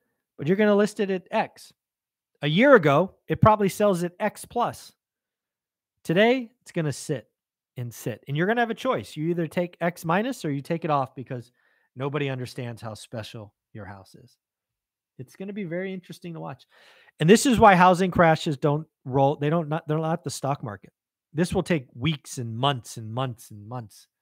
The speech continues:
to happen. Ryan, good morning. Watching market daily in the county of, I think that's Maryland.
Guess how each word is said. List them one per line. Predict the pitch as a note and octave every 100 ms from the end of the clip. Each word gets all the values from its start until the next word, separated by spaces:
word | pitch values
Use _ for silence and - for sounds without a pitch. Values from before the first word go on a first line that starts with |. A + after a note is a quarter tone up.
| _ _ _ _ _ _ _
to | G#2+
happen. | G2+ - G2+ _ _ _ _ _ _ _ _ _ _ _ _ _ _ _ _ _ _ _ -
Ryan, | D#3+ F#3 D3+ C3
good | D#3
morning. | E3 D3+ G3 - _ _
Watching | E3+ G#3+ B3 A3
market | G#3 G3 G3 C#3+
daily | F3+ G3+ G3 F#3 F#3+ E3
in | D3+
the |
county | C#3+ E3+ E3+ F3 F#3
of, | D3 D3 C#3 C#3+
I | C3+
think | E3
that's | C3+ -
Maryland. | C#3+ F3 G3 G3 G3